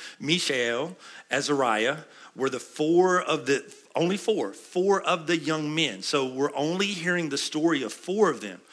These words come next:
all from the tribe of Judah. And it says the chief of staff renamed them to Babylonian names. So we've got their Hebrew names. Those are about to be removed, and they're going to have placed on them Babylonian names.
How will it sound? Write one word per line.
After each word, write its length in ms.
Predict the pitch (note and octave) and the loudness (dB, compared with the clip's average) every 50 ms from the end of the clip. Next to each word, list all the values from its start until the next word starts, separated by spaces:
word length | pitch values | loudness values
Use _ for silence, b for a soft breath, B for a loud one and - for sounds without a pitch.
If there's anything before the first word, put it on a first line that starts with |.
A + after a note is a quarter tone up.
| B B B B B B | B B B B B B
all 240 | - B2+ C#3+ D#3+ F#3 | 0 2 4 4 2
from 220 | F#3+ - G3+ G3 F#3+ | 2 -2 -6 -6 -6
the 80 | G3 | -6
tribe 420 | F#3 - - C#3+ C3+ B2+ B2+ B2 B2 | -4 -2 0 2 2 2 0 -2 -6
of 140 | B2 A#2 | -8 -6
Judah. 380 | G#2+ - - - F3 A2 F2 - - - _ _ - - - | -6 -6 -4 -4 -6 -8 -8 -12 -16 -20 _ _ -18 -12 -8
And 100 | B2 C3 | -6 -6
it 60 | B2 | -4
says 240 | - - C#3+ B2+ - | -4 -4 -4 -4 -6
the 140 | - B2+ A2 | -8 -10 -8
chief 400 | - - - F3+ F#3+ G3 - - | -6 -4 -4 -4 -6 -6 -6 -6
of 120 | F3+ E3 | -6 -4
staff 440 | - - - D3 B2+ B2 A#2+ A#2+ - C3 | -4 -2 0 0 0 0 -2 -4 -6 -6
renamed 760 | C3 C#3 D3 C#3+ C#3 C#3 C3+ C#3 C#3+ E3+ G3 G#3+ G#3+ G3 D#3+ | -2 -2 -2 -2 -2 -4 -2 0 2 2 2 2 2 0 0
them 360 | C3 A#2+ A2 G#2 G#2+ A2+ A#2 B B B B B B B B | -2 -4 -4 -4 -8 -10 -12 B B B B B B B B
to 100 | - D#3 | -6 -6
Babylonian 840 | C#3 B2 D3 C3+ C3+ C#3 D#3 D#3 D3 D#3 D3+ D#3 E3 E3 D#3+ E3 E3+ | -2 2 4 4 4 4 4 2 2 2 2 2 0 0 0 0 2
names. 340 | F#3+ G3+ E3+ A2+ - - - | 2 2 0 0 -4 -8 -8
So 400 | - - - C#3+ C3 B2+ A#2 - B B B B | -6 -4 -4 -2 -2 -2 -4 -6 B B B B
we've 200 | B C3+ B2+ A#2+ | B -6 -4 0
got 220 | B2 C#3 B2 B2 - | 0 0 0 0 -2
their 140 | B2 A2+ A2 | -4 -6 -6
Hebrew 420 | - - F#3 F#3+ E3 F#3 F#3 F3+ | -4 -4 -4 -2 -2 -2 -2 0
names. 460 | F3 E3+ E3+ E3 E3 E3 E3+ E3 - | 2 2 2 2 2 0 -2 -4 -4
Those 400 | - B2+ C#3 C#3+ D#3 F3 F#3 F3+ | -4 0 2 4 6 6 4 4
are 100 | F3+ D#3 C#3+ | 2 2 2
about 300 | C3+ C3 C#3 C#3+ - - | 2 2 2 0 0 -2
to 40 | C#3+ | -4
be 140 | C3 D3 C#3+ | -2 -2 -2
removed, 720 | C3 B2+ B2 C3+ C#3+ E3+ G#3+ A#3 G#3 D#3+ C#3+ C#3 C3+ C3+ | -2 -4 -6 -4 -2 0 0 2 2 2 0 0 -2 -4
and 140 | D#3+ D3+ C#3 | -6 -4 -2
they're 140 | C#3+ D3 D3 | -2 -2 -2
going 200 | C3 D3+ D3+ D3 | -2 -4 -4 -2
to 60 | C#3+ | -2
have 240 | C3 C#3+ C3+ B2+ - | -2 0 -2 -2 -4
placed 420 | - - F3 F#3+ G3 G3+ - - - D3 | -6 -8 -4 -4 -2 -2 -4 -4 -2 -2
on 200 | C#3+ C#3 C3+ A#2+ | -2 -2 -2 -4
them 220 | A#2+ A#2+ B2 A#2+ | -4 -4 -4 -2
Babylonian 760 | A#2 C3+ B2 A#2+ A#2+ B2 B2 C3 E3 F#3+ G3 E3+ C#3 A#2 G#2+ | -2 0 0 0 0 -2 -2 0 0 0 0 0 -2 -4 -6
names. 340 | G2+ F#2+ F2+ - - - | -8 -10 -12 -14 -16 -16